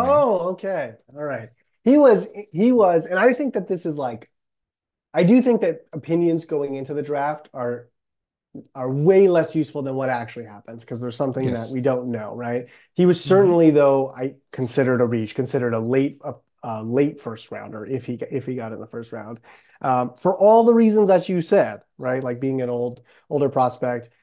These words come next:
Speaker 2: Um, yeah, it's a deep group, and so that does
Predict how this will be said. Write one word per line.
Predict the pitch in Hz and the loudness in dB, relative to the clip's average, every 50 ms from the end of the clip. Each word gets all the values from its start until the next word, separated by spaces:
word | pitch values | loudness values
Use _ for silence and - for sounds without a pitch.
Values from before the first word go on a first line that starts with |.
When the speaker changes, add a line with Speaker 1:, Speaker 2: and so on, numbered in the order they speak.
| _ _ _ - | _ _ _ -4
Speaker 2:
Um, | 135 127 127 127 127 131 - _ _ _ _ _ _ _ _ _ - | -2 -2 0 -2 -2 -6 -8 _ _ _ _ _ _ _ _ _ 2
yeah, | 175 180 180 180 180 170 | 4 6 6 6 4 4
it's | 185 175 - | 2 0 -2
a | 165 147 | -2 -2
deep | 131 156 160 160 160 | 0 0 0 0 0
group, | - 196 196 202 196 196 _ _ _ _ | 0 2 2 4 2 0 _ _ _ _
and | - 151 139 127 | -10 -8 -8 -6
so | 131 - 147 131 131 127 131 131 | -4 -2 0 0 0 0 0 2
that | 135 147 139 - | 2 0 2 2
does | 151 151 151 143 | 2 2 2 0